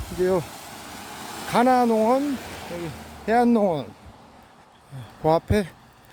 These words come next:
준동농장이 저기 있네. 숨어가지고. 아, 가려가지고 잘 안 보이네. 길가 옆인데 참 자리는 좋네. 삼거리 옆인데.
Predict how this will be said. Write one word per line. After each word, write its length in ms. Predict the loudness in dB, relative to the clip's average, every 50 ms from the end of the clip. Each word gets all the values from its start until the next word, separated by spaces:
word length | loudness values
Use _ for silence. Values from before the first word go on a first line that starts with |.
| -20 -20 -20 -12 -4
준동농장이 640 | 0 2 4 4 4 4 2 0 0 -2 -2 -2 -2
저기 240 | -4 -4 -4 -2 -2
있네. 300 | -2 -2 -2 -2 -4 -6 -12 -20 _ _ _ -20 -20 -20 -20 -20
숨어가지고. 580 | -8 -2 0 0 2 2 2 2 0 -2 -6 -8 -8 -10 -6
아, 300 | -2 0 2 2 2 2 0
가려가지고 500 | -2 -2 0 2 2 2 2 0 -2 -4
잘 180 | -4 -2 0 0
안 120 | 0 0
보이네. 340 | 0 -2 0 0 0 0 -2 -4 -8 -18 -20 -20 -20 -20 -20 -20 -20 -20 -20 -20 -8 -2
길가 340 | -2 0 4 6 6 6
옆인데 340 | 6 4 2 -2 -2 -2 -4 -4
참 240 | -2 -2 -2 -2 -4 -6 -16 -16
자리는 380 | -12 -8 -4 -2 0 0 0 -2
좋네. 320 | -2 -2 -2 -2 -2 -4 -6 -10 -16 -20 -20 -20 -20 -20 -20 -20 -20 -20 -20 -20 -20 -20 -18 -10 -6
삼거리 260 | -4 -4 -2 -2 -2
옆인데. 360 | -2 -2 0 -2 -2 -2 -2